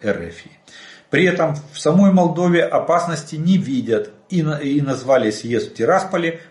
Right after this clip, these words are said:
пропагандистским и не заслуживающим внимания. Ну, вот я бы единственное только подправил слово, э, «заслуживающим внимания». Предлог «не» я бы убрал. Э, особенно для спецслужб Молдовы в плане,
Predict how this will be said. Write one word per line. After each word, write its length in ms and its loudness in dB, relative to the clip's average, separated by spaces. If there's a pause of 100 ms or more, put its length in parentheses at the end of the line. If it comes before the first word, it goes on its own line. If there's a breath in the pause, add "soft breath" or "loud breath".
пропагандистским 1040 -4
и 120 6
не 140 2
заслуживающим 880 -10 (180)
внимания. 640 -10 (480 loud breath)
Ну, 180 6
вот 320 -8
я 180 2
бы 120 -4
единственное 480 -8
только 240 -12
подправил 560 0 (100)
слово, 460 -6 (200)
э, 520 -12 (140)
«заслуживающим 1080 -4 (120)
внимания». 460 -20 (340)
Предлог 500 -6
«не» 240 -4
я 180 -10
бы 180 -16
убрал. 300 -20 (640 loud breath)
Э, 40 -6 (360)
особенно 480 4
для 240 0
спецслужб 760 -8 (380)
Молдовы 520 -2 (260)
в 160 -20
плане, 560 -2